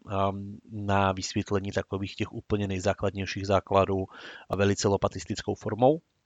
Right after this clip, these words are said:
Takže se těším na něj a na nějaké další knížky, které, které zase od něj vyjdou.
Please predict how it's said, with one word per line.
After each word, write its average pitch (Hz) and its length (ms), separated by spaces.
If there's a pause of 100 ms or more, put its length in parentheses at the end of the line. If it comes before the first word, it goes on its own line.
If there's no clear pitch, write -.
(640)
Takže 98 440
se 101 760 (200)
těším 101 800
na 95 140
něj 95 600 (120)
a 92 420
na 92 160
nějaké 98 400
další 95 320
knížky, - 380
které, 98 560
které 101 240
zase 98 260
od 98 80
něj 98 140
vyjdou. 123 500